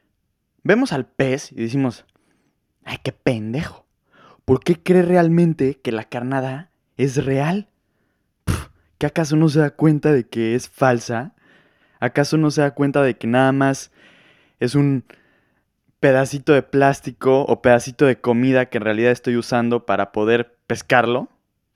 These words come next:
Sí, nosotros decimos eso de los peces, porque ellos no se dan cuenta. Pero nosotros tenemos nuestro propio tipo de carnada.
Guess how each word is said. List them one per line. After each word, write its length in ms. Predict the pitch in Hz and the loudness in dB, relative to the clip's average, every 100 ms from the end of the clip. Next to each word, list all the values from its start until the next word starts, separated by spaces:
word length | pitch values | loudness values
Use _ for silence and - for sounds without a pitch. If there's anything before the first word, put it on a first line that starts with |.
| _ _ _ _ _ _ _ | _ _ _ _ _ _ _
Sí, 300 | - 165 185 | -4 -2 -2
nosotros 360 | 151 139 165 151 | -4 -6 -8 -6
decimos 380 | 120 131 135 | -6 -6 -6
eso 180 | 131 127 | -6 -6
de 60 | 120 | -4
los 220 | 104 - | -6 -6
peces, 500 | 139 151 113 - _ _ _ _ _ - | -4 -6 -8 -20 _ _ _ _ _ -16
porque 220 | 104 117 | -8 -4
ellos 100 | 120 | -4
no 100 | 117 | -4
se 120 | 113 | -8
dan 120 | 110 | -8
cuenta. 440 | 117 131 143 107 _ _ _ _ _ _ _ _ _ _ _ | -4 -4 -4 -10 _ _ _ _ _ _ _ _ _ _ _
Pero 180 | 160 185 | 2 4
nosotros 640 | 196 - 220 214 175 196 | 2 4 2 4 0 -2
tenemos 400 | - 160 165 175 | -2 -2 0 -2
nuestro 420 | 165 151 - 139 - | -2 -4 -4 -6 0
propio 400 | 160 165 170 165 | 0 2 0 -2
tipo 360 | 170 160 156 | -6 -4 -2
de 100 | 151 | -2
carnada. 640 | - 147 156 180 175 131 | -2 -4 -4 -4 -6 -8